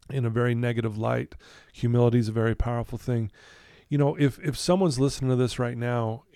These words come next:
and they, they are struggling, let's say, maybe even believing there is a God kind of thing, you know, again, is there even a higher power, whatever they want to call it,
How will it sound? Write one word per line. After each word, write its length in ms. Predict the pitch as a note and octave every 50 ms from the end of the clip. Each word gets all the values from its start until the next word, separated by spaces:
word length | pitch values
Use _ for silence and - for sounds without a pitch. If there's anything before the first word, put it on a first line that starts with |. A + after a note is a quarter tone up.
| _ _ _ - - -
and 340 | B2+ B2+ B2 A#2+ A#2 A#2 G#2+
they, 380 | B2 A#2+ B2 B2 B2+ C3+ - -
they 240 | - B2+ B2 B2+ B2+
are 300 | B2 A#2+ A#2 A2+ A2 G2+ - - - - _ _ _
struggling, 640 | - - - - - - D#3+ D#3+ D#3 C#3 C#3 B2 A2+ A2
let's 180 | A#2+ C3 -
say, 400 | - - C3 B2 B2 A#2+ A2+ G#2 - - _ _ _ _ _ _ _ _ _ _ -
maybe 360 | - C#3 D#3 C#3 C3+ C3 B2 B2+
even 200 | C3+ A#2+ A#2+ A#2
believing 480 | A2+ A#2 A#2+ B2+ B2+ B2 B2 A#2 A2
there 180 | A2+ A#2 A#2 A#2+
is 160 | B2 B2+ G#2+
a 60 | A#2
God 380 | G#2 G2 A2+ A2+ A2+ A2+ A2 A2
kind 180 | - A2 A#2
of 80 | A2+ G#2
thing, 280 | - B2+ B2 A#2 G#2 - - - - - _ _ - _ _ _ _ _ _ _ _ _ - A#3+ - _ _
you 100 | - B2+
know, 260 | B2 A#2 A2+ A2 B2
again, 380 | C#3 A#2+ B2+ B2 A2+ G#2+ G#2+ C3+ E3+ D3+
is 180 | - D3 C3+ A#2+
there 140 | B2+ C3 C3
even 200 | B2+ B2+ A#2+ A#2
a 60 | A2
higher 300 | G2+ A2+ B2+ B2+ A#2+ A#2+
power, 380 | - - C3+ C3+ C3 C3 C3 B2+
whatever 280 | A#2+ B2 B2 C3+ C3+
they 80 | C3 C3+
want 180 | B2 B2 A#2
to 40 | A#2 G#2+
call 260 | - - C3 C3 B2
it, 100 | A#2+ -